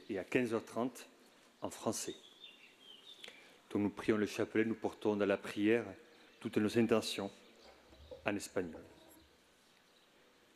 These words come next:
Queridos hermanos y hermanas, aquí en la Gruta de Masabiel,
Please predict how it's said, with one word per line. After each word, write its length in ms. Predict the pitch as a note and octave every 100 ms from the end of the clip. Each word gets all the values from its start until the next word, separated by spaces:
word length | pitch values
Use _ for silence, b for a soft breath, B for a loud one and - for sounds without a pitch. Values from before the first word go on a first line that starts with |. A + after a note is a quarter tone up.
| B B B B B _ _ _ - - - - -
Queridos 360 | B2 A2 A2+ -
hermanos 420 | G#2+ A2+ A2 G#2
y 40 | G#2+
hermanas, 600 | G#2 A2 B2+ C#3 - - - - - - _ - - - -
aquí 440 | G#2 - B2 B2+
en 60 | A2+
la 100 | G#2
Gruta 300 | G#2 A2+ A2+
de 40 |
Masabiel, 600 | G#2 - G#2+ G#2+ A#2 C3